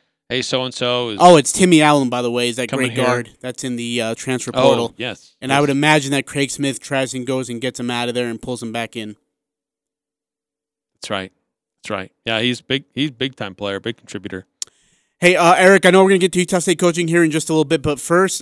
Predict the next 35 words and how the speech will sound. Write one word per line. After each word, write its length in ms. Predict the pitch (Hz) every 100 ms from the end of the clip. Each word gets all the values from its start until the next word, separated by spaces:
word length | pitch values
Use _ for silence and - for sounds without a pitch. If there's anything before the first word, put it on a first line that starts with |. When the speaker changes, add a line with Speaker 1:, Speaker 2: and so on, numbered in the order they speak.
| -
Speaker 2:
uh, 680 | 160 151 143 143 135 127 -
our 160 | 175
guy, 340 | 156 151 143 107
Cody 260 | - 131
the 60 | 131
intern's 280 | 127 123 -
gotta 180 | 127
head 180 | 117 127
off 220 | 123 123
here 140 | 131 123
in 80 | 120
just 160 | 117
a 40 | 120
little 180 | 120
bit. 280 | 117 131 - _ _ _ _
So 200 | - 147
we're 80 | 160
gonna 140 | 196
do 100 | 208
our 100 | 185
pick 260 | - 185 -
six 260 | - 160
results 380 | 156 139 139 - -
now. 380 | 135 127 117 - _ _
Speaker 1:
Oh. 300 | 226 285 160 - _ _ _ _ _
Speaker 2:
Okay? 260 | - 127 165 - _
Speaker 1:
Yes. 460 | 190 - - - _ _ _ _ _ -
Speaker 2:
So, 300 | - 139 123
Cody, 420 | - 151 180 208 _ _
you 140 | 135 143
have 120 | 156
your 80 | 160
pick 180 | 185
six 220 | - 170 185
results. 420 | 151 127 147